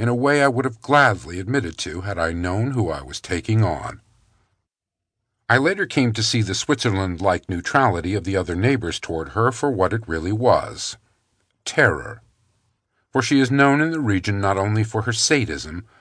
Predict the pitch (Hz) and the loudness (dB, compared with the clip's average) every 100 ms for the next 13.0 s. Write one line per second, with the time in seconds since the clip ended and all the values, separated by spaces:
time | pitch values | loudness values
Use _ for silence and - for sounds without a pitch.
0 | _ - 113 127 - 107 80 78 82 101 | _ -8 -4 -4 0 -2 -2 -6 -8 -4
1 | 82 65 - 64 - - - - _ _ | -4 -4 -8 -10 -12 -10 -10 -12 _ _
2 | _ _ _ _ _ _ _ - _ 127 | _ _ _ _ _ _ _ -20 _ 0
3 | 165 202 - 139 120 113 127 110 95 - | 0 -2 -2 0 0 2 2 4 0 -2
4 | 104 147 104 - 113 110 113 120 110 113 | 0 4 4 2 -4 -4 0 0 2 0
5 | 110 147 156 156 - 90 82 92 107 - | -2 -4 -4 -4 -2 -2 0 -4 -2 0
6 | 80 - 113 _ _ - _ - 90 131 | 0 -2 -14 _ _ -20 _ -8 -4 -2
7 | 143 - 73 - 110 143 123 110 95 95 | -2 -4 -4 -2 0 2 2 2 2 2
8 | 120 104 78 - 98 90 92 - 110 113 | 2 2 0 -4 -8 -4 -4 -4 -4 -2
9 | - - 69 69 87 90 101 80 - 104 | -2 -6 -10 -8 -6 -2 0 -2 -6 -16
10 | - _ _ _ _ _ _ - 143 139 | -18 _ _ _ _ _ _ -8 2 4
11 | 175 190 156 113 160 98 - 92 80 - | 6 4 0 2 2 2 -4 -4 -4 -8
12 | 113 135 127 101 101 - 131 131 151 | -6 -2 0 0 -2 0 0 2 2